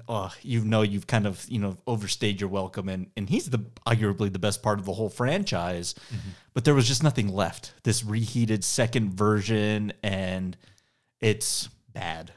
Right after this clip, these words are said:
Speaker 1: It's pretty bad. Only Cobra Kai could bring Hilary Sw-, that character back and find a way to, like, make it interesting. So
Speaker 2: Supposedly she's back
Speaker 1: I'll leave
Speaker 2: in
Speaker 1: it,
Speaker 2: this season four.
Speaker 1: I'll leave it up to them to see where that goes, but that's my entry. The franchise should have honestly ended after part two because Karate Kid three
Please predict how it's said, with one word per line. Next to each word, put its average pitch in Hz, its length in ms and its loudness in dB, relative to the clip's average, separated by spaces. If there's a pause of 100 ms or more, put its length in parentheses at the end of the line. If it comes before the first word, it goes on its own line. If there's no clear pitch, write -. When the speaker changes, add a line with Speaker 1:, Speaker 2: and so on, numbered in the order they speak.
(120)
Speaker 1:
It's 104 320 -4
pretty 107 260 0
bad. 90 300 -2
Only 185 200 6
Cobra 175 320 4
Kai 131 180 6
could 117 540 0
bring 139 200 2
Hilary 143 360 4
Sw-, 120 240 -4
that 117 200 6
character 123 480 4
back 101 280 2
and 101 100 0
find 117 220 4
a 117 40 4
way 110 160 4
to, 107 100 0
like, 98 220 0
make 101 400 0
it 92 120 0
interesting. 90 640 -4
So 85 420 -4
Speaker 2:
Supposedly 131 460 6
she's 135 240 8
back 127 500 6
Speaker 1:
I'll 120 180 8
leave 165 160 6
Speaker 2:
in 113 60 8
Speaker 1:
it, - 40 10
Speaker 2:
this 117 100 6
season 123 300 4
four. 135 280 6
Speaker 1:
I'll 120 180 8
leave 147 200 4
it 135 100 4
up 127 180 4
to 120 80 2
them 117 260 4
to 101 100 0
see 113 240 0
where 110 180 2
that 101 240 0
goes, 95 300 0
but 92 180 -4
that's 117 240 4
my 101 260 2
entry. 90 360 -4
The 95 120 -2
franchise 131 480 4
should - 200 2
have 107 100 2
honestly 113 460 4
ended 92 200 0
after 87 220 -2
part 92 300 -2
two 101 160 0
because 90 320 -4
Karate 104 320 2
Kid 104 180 -2
three 98 500 -2